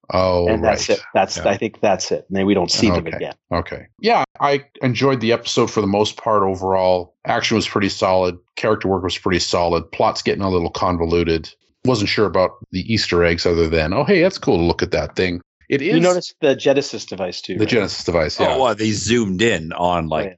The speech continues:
Speaker 2: yeah.
Speaker 3: Genesis device, right? Like, on the
Speaker 1: Yeah.
Speaker 3: text itself.
Speaker 2: <laughs> That's right.
Speaker 1: Yeah,
Speaker 3: There was a
Speaker 1: I
Speaker 3: couple of other items in there that I didn't really, it's like, I'm gonna, like, look it up later. I'm sure some fucking nerd has, like, zoomed in on what that is, 'cause there was a few panels that they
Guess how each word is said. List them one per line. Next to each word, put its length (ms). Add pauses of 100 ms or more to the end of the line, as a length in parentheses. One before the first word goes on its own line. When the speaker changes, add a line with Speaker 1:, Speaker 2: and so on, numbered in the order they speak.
Speaker 2:
yeah. 100
Speaker 3:
Genesis 640
device, 720
right? 240
Like, 220
on 80
the 80
Speaker 1:
Yeah. 80
Speaker 3:
text 340
itself. 540
Speaker 2:
<laughs> 40
That's 220
right. 240 (100)
Speaker 1:
Yeah, 140
Speaker 3:
There 80
was 140
a 60
Speaker 1:
I 40
Speaker 3:
couple 220
of 100
other 240
items 380
in 100
there 180
that 160
I 100
didn't 280
really, 560
it's 80
like, 180
I'm 360
gonna, 240
like, 240
look 280
it 60
up 300
later. 260
I'm 100
sure 300
some 400 (100)
fucking 280
nerd 380
has, 440
like, 300 (160)
zoomed 440
in 140
on 400 (280)
what 240
that 180
is, 180
'cause 160
there 120
was 100
a 80
few 180
panels 460
that 140
they 400